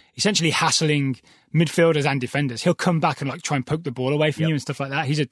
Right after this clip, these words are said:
Speaker 1: a pest, basically.
Speaker 2: Yeah, and I think they, they've made other smart signings to go with him, uh, to kind of echo that hard work that maybe isn't gonna be as heralded, but will get the job done.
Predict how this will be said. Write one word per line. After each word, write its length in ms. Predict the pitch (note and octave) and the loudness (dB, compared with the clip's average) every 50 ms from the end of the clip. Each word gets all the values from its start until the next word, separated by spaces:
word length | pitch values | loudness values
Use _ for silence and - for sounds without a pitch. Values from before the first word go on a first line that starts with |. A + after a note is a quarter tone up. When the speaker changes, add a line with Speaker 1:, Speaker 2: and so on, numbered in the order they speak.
| - - - - | -8 -20 -16 -16
Speaker 1:
a 40 | C3+ | -12
pest, 440 | - - F#3+ D#3+ - - - - _ | -4 -2 -2 -2 -2 -4 -8 -10 _
basically. 400 | - C3 C3 - - - - - - | -12 -10 -8 -8 -8 -10 -12 -14 -8
Speaker 2:
Yeah, 260 | - C3+ G3 A#3+ G#3+ - _ _ - | -2 -2 0 0 -2 -6 _ _ -6
and 120 | C#3+ D3+ | -2 -2
I 40 | C#3+ | -2
think 280 | C#3 - F3+ F3+ - - - | -4 -4 -10 -10 -10 -14 -18
they, 180 | C3 A#2+ C#3 C#3 | -10 -8 -8 -8
they've 280 | C3 B2 C3+ D3 D3 B2+ | -6 -4 -6 -6 -6 -6
made 260 | C3+ C3+ D3 D3+ C#3+ - | -8 -8 -6 -6 -6 -6
other 480 | - B2 B2 B2+ B2+ A#2+ A#2 A2 - - | -4 -4 -2 0 0 0 -2 -2 -4 -8
smart 340 | - - - C#3 D3 C3 G2 | -10 -6 -2 0 -2 -2 -2
signings 460 | - C#3 A#2 A2+ G#2+ G#2 G2+ G#2 - | -4 -4 -4 -4 -4 -6 -8 -8 -8
to 100 | - B2+ | -8 -8
go 160 | G#2+ G2+ A2 G#2 | -6 -4 -4 -4
with 260 | G2 G#2+ A2+ A2 - | -2 -4 -4 -4 -4
him, 240 | G2+ F#2 F2+ F#2+ G#2 | -8 -8 -8 -10 -10
uh, 240 | D#2 G#2+ G#2 G2 G2 - - | -6 -2 -2 -2 -2 -4 -8
to 120 | - B2 G#2 | -12 -12 -12
kind 300 | - - A2+ A#2+ B2+ B2 | -10 -6 -6 -4 -2 -2
of 120 | A#2+ A#2 - - | -4 -4 -4 -4
echo 280 | D3+ - - A2 F#2+ F2 | -6 -4 -4 -6 -6 -6
that 180 | E2 E2 - | -6 -10 -10
hard 280 | - - B2+ C3+ C3 A#2+ | -6 -2 0 0 0 0
work 320 | A2 A#2 A2+ A#2 A#2 - - | -2 -2 0 0 -2 -2 -4
that 220 | - G#2+ G2 - | -6 -6 -6 -4
maybe 280 | G#2 A2 G#2+ G#2 G#2 G#2 | -6 -8 -8 -6 -6 -8
isn't 140 | A2 A2+ A#2 | -8 -8 -6
gonna 120 | A2+ A2+ G#2+ | -6 -6 -6
be 140 | G#2+ G#2 G2+ | -6 -6 -4
as 180 | G2+ G2+ G2+ | -4 -4 -4
heralded, 440 | - - C3 B2+ B2+ C3 D3+ D#3+ C#3+ | -4 -4 -2 -2 -2 -2 -4 -4 -4
but 140 | A2 A2 - | -6 -10 -8
will 180 | G#2 G#2 G2+ G2 | -4 -4 -4 -4
get 160 | F2+ F#2 - | -4 -8 -10
the 80 | - - | -10 -8
job 260 | - F#2+ F2 F2 F#2+ | -6 -6 -6 -6 -2
done. 320 | A2 C3 D#3 D#3+ D#3+ E3 | 0 2 2 2 0 -2